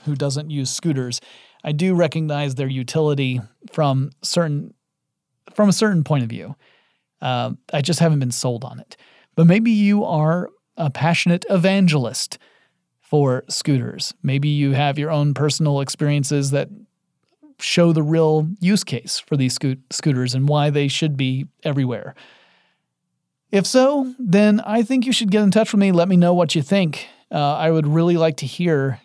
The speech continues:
your thoughts on it. And, uh, if you have thoughts on how they can be deployed in a way that's responsible and safe and is going to meet the needs both of the users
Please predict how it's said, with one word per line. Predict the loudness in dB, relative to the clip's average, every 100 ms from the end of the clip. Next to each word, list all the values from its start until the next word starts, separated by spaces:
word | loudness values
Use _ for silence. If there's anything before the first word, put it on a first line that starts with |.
| -6
your | -4
thoughts | 0 0 0
on | -4 -8
it. | -10 -16 _ _ _ -10
And, | -4 -2 -2 0
uh, | -2 -2 -6 _ _ _ -4
if | 2
you | 4
have | 4
thoughts | 2 2 0 -4 -4
on | -2 -2
how | 0 0 2
they | 2 -2
can | -2 -2
be | 0 0 -2 -4 -6
deployed | -4 -4 0 2 2 2 -2 -8 _ _ _ _ _ _ _
in | 2
a | 4
way | 4 2
that's | 0 -2
responsible | -4 -2 0 0 -2 0 0 0 -4 _
and | -8 -6
safe | -4 -2 -2 -6 -12 _ _ _ _
and | -6
is | -4
going | -2 0 0
to | -2
meet | -2 -4 -6 -12 -6
the | 0
needs | 2 2 0 -2 -6 -12 _ _
both | 0 2
of | 0
the | 0
users | 2 2 2 2 0